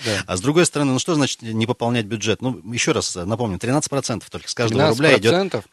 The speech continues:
Speaker 2: э, в
Speaker 1: Плюс
Speaker 2: бюджет, а остальное идет чисто инвестору,
Speaker 1: Да,
Speaker 2: собственно.
Speaker 1: вот плюс, Ренат, в-, хотелось бы заострить внимание, э, почему администрация города поддерживает вот этот несостоявшийся проект, э, хотя, грубо говоря, уже через два года, э, все оборудование должно перейти,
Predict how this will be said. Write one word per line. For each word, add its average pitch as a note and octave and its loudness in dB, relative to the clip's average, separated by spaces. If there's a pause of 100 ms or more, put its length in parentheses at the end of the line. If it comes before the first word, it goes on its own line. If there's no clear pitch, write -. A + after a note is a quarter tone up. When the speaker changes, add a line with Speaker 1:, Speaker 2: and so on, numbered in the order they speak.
(120)
Speaker 2:
э, F#2 -2
в - -2
Speaker 1:
Плюс E3 4
Speaker 2:
бюджет, C3+ 2
а A2+ 0
остальное C3 0
идет B2 -4
чисто G#2+ -4
инвестору, A#2 -2
Speaker 1:
Да, D2+ -16
Speaker 2:
собственно. B2+ 2
Speaker 1:
вот G#2 -6
плюс, C#3 -4
Ренат, D3 0
в-, A#2 -2
хотелось A#2+ -6
бы B2+ -2
заострить C3 -2
внимание, C3+ -2 (240)
э, A2 -4
почему D3 0
администрация B2 0
города C#3+ 0
поддерживает A2 -4
вот G#2 -14
этот G#2 -8
несостоявшийся B2 0
проект, B2 -2 (340)
э, G#2 0
хотя, B2 4
грубо A2 0
говоря, B2 4
уже A2 -4
через A#2+ -4
два B2 0
года, D3 0 (280)
э, G#2+ -4
все D#3+ 6
оборудование B2+ 4
должно A2+ -2
перейти, C3 -4